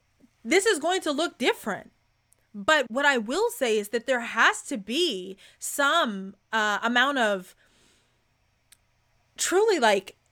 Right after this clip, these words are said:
owning your needs, owning your wants, and owning your requirements for self-care, your requirements for maintenance. And maybe that maintenance looks like the ten minutes of quiet with a cup of tea,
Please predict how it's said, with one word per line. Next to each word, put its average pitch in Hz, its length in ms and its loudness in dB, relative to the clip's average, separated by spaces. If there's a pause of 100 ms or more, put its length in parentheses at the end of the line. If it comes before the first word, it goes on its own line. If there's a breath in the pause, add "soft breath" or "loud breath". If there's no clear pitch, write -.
(180)
owning 254 840 0 (140)
your 233 320 0
needs, 254 560 -2 (160)
owning 277 560 0
your 202 200 -2
wants, 214 500 -4
and 262 160 -4 (140)
owning 330 500 -2 (100)
your 285 220 -2
requirements 269 920 0
for 285 220 -2
self-care, 320 720 0
your 254 240 -2
requirements 302 800 2 (260 loud breath)
for 302 220 0
maintenance. 214 920 -4 (640)
And 311 160 2
maybe 403 280 2
that 359 180 4
maintenance 370 480 -4
looks 311 380 -4
like 208 260 2
the 233 140 0
ten 240 320 -4
minutes 233 260 -2
of 202 140 -10
quiet 208 360 2
with 190 200 -4
a 190 40 -6
cup 185 220 -8
of 175 100 -16
tea, - 360 -16